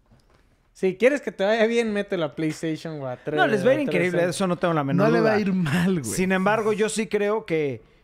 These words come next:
Speaker 2: están perdiendo el noventa por ciento, bueno, creo que era el ochenta y tantos, pero bueno, X. Están perdiendo el noventa por ciento de los consumidores que juegan en consola, güey. Entonces yo creo que va a salir en marzo veintitrés para la computadora y a mediados finales de este año va a ser para Play.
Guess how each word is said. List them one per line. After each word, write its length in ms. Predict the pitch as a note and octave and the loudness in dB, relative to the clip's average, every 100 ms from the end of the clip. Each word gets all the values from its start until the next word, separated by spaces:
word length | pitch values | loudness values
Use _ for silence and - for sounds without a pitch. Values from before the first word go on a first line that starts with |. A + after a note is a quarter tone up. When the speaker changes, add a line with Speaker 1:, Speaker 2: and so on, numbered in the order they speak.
| _ | _
Speaker 2:
están 340 | D3 - G3 F#3 | -10 -2 -2 -2
perdiendo 560 | F3+ F3+ F3+ F3+ F#3 - _ - | -2 0 0 0 -4 -12 _ -4
el 180 | D#3+ F3 | -2 2
noventa 420 | F3+ F3+ G3 A3 | 2 0 -2 -4
por 140 | E3 | -6
ciento, 300 | - F#3 E3 | -4 -4 -4
bueno, 340 | G3+ C4 A3 E3+ | -4 -4 -6 -8
creo 160 | F3+ G3+ | -8 -4
que 80 | |
era 120 | A#3+ A3+ | -2 -2
el 100 | D#3+ | -2
ochenta 320 | C#3+ D3 D3 | -6 -8 -6
y 40 | |
tantos, 280 | D#3+ F3+ D3+ | -4 -4 -4
pero 160 | F3 F#3 | -4 -2
bueno, 200 | G#3+ C#3+ | -2 -4
X. 380 | D#3 - - - - - | -10 -14 -20 -20 -20 -16
Están 260 | - - A3+ | -10 -6 -4
perdiendo 320 | A3+ G#3+ G#3+ | -2 0 0
el 140 | A3 - - | -2 -6 -4
noventa 480 | E3 E3+ G#3+ B3 | 0 2 0 -2
por 100 | F#3 | -4
ciento 260 | D3+ F3+ G3 | -6 -4 -2
de 60 | F#3 | -2
los 140 | D3+ | -2
consumidores 760 | - D3+ D3 D3+ D#3+ E3 G3 - | -4 -6 -4 -2 0 -2 -8 -12
que 120 | D3+ | -10
juegan 300 | C3+ F3 F3+ | -4 -2 -2
en 80 | E3+ | -4
consola, 420 | D3 C#3+ G3 F3 | -6 -8 -6 -6
güey. 180 | G2+ - _ _ _ - - | -8 -14 _ _ _ -20 -20
Entonces 200 | - E3+ | -8 -2
yo 100 | E3+ G#3+ | -2 0
creo 240 | G3+ G#3 | -2 -2
que 360 | F#3+ F3+ C#3 - _ - _ - | -2 -2 -4 -10 _ -20 _ -6
va 80 | G3+ | -2
a 40 | |
salir 200 | A#3+ B3 | 0 0
en 260 | B3+ G#3 G3 F3 | 0 -4 -6 -2
marzo 260 | G3 A3 | -2 0
veintitrés 400 | G#3 F#3 D#3+ B3 | -2 -2 -2 -4
para 160 | A#3+ D#3+ | -2 -4
la 140 | D3+ | -4
computadora 680 | C#3+ C#3+ C#3 D3+ D#3 D3+ C#3 _ _ _ - | -6 -10 -6 -2 0 -2 -4 _ _ _ -8
y 140 | D#3+ | -2
a 60 | E3+ | 0
mediados 440 | F3 F3 G#3+ A3+ | 0 0 0 -2
finales 340 | F3+ F3+ F#3+ F3+ | -4 -4 -2 -4
de 60 | |
este 140 | F3+ F#3 | -4 -4
año 160 | F3+ | -2
va 40 | E3+ | -2
a 40 | |
ser 160 | D#3+ D3+ | -2 -2
para 160 | C#3+ | -4
Play. 200 | D3 C#3+ | -4 -6